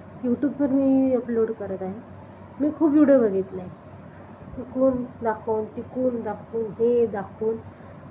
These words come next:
लय लय मस्त सबस्क्रायबर येऊन राहिले, ते लय व्ह्यूज बी येऊन राहिले. आमच्यासारख्याला व्ह्यूज येत नाही आहे, कारण आम्ही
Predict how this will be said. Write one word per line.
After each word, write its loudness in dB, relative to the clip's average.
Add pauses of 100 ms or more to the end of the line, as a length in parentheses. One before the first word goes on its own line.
(840)
लय 2
लय 4
मस्त -6
सबस्क्रायबर -4
येऊन -4
राहिले, -4
ते -4
लय 4
व्ह्यूज 4
बी -8
येऊन -2
राहिले. -6 (520)
आमच्यासारख्याला -6
व्ह्यूज -2
येत -8
नाही -4
आहे, 0
कारण -12
आम्ही 0